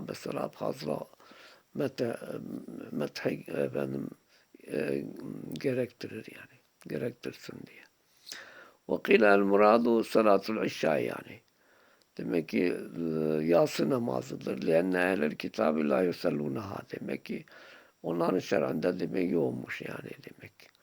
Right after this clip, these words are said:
Yani onu, e, kılmıyorlardı. لِمَا رُوِيَ, çünkü rivayet edilmiştir. اَنَّهُ aleyhissalâtu vesselâm, Peygamber sallallahu aleyhi ve sellem, efendim, e,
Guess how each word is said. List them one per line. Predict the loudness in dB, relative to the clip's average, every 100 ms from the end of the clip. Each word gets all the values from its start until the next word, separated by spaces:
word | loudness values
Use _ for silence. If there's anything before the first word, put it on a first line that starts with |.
| _ -20 _ -20 _ -18 -8
Yani | -6 -4
onu, | -4 -4 -4 -4 -8
e, | -6 -2 -2 -4
kılmıyorlardı. | -6 -6 -4 -4 -6 -8 -14 -16 -12
لِمَا | -2 0 4 2
رُوِيَ, | 4 4 4 2 -2 -18 -20 -20 _ _
çünkü | -6 -2 -2
rivayet | 2 4 6 6 4 0
edilmiştir. | -6 -4 -4 -4 -6 -6
اَنَّهُ | -4 -4 -2 0 0 0
aleyhissalâtu | 0 0 0 0 -4 -2 0 0 0 -2 -6 -4
vesselâm, | -4 -2 -4 -2 -2
Peygamber | -4 -6 -6
sallallahu | -4 -6 -6
aleyhi | -4
ve | 0
sellem, | -2 -4 -18 -16 -16 -16 -20 _ -6
efendim, | -2 0 2 0 -2 -2
e, | 2